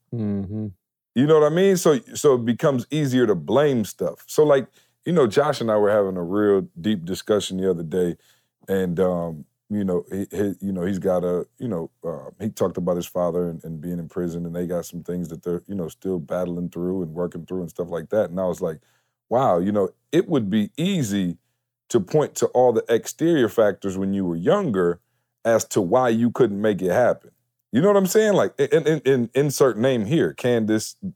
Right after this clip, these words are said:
Speaker 2: E, all of you guys who have come from harsh circumstances, except me and Carl, who grew up in Disneyland. You know what I'm saying?
Speaker 1: <laughs> Right,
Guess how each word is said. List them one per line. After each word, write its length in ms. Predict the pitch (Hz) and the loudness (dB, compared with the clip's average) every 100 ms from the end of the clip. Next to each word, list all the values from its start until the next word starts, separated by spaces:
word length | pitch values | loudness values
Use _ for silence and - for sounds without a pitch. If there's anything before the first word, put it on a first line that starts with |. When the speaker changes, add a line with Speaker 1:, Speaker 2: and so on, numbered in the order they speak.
| - | -2
Speaker 2:
E, 340 | 120 110 110 - _ _ _ _ 123 | 2 4 2 -2 _ _ _ _ 4
all 200 | 170 139 | 4 4
of 60 | |
you 80 | 107 | 2
guys 480 | 95 98 92 92 - | 4 4 4 0 -4
who 220 | 101 107 | -2 2
have 280 | 101 98 78 - | 4 2 0 -6
come 260 | - 117 98 | -2 -2 -2
from 300 | 92 87 - | -4 -4 -2
harsh 320 | 117 110 - | 2 2 2
circumstances, 480 | 123 101 - 98 90 | 0 0 -2 -2 -2
except 340 | 85 123 - | 0 2 2
me 140 | 107 98 | 0 -2
and 100 | 85 | 0
Carl, 280 | 123 98 | 2 4
who 100 | 98 | 2
grew 240 | 90 101 98 | 0 2 2
up 100 | 90 | 0
in 140 | 82 - _ _ _ 127 | -10 -14 _ _ _ 2
Disneyland. 600 | 123 95 87 90 92 101 - | 2 2 0 0 0 -4 -4
You 60 | 170 | 0
know 80 | 160 | 0
what 160 | - | 2
I'm 240 | 151 147 113 | 2 2 0
saying? 0 | |
Speaker 1:
<laughs> 60 | 113 147 | 4 6
Right, 480 | 131 143 107 - | 8 6 4 0